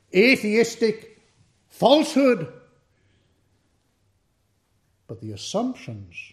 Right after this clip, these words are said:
are at the beginning, before he ever becomes a scientist. He is an atheist because he wants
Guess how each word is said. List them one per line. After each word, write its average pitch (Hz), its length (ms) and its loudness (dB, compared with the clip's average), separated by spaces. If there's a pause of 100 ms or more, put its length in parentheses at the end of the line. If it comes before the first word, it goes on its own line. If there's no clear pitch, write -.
(460)
are 107 140 -16
at 107 160 -18
the - 60 -18
beginning, 180 680 -2 (1200)
before 131 360 -10
he 131 100 -4
ever 180 420 -4 (420)
becomes 185 460 -10
a 120 80 -8
scientist. 160 920 -10 (1300)
He 117 140 -16
is 104 100 -14
an 104 100 -14
atheist 170 540 -4
because 165 240 -14
he 165 100 -10
wants 151 340 -12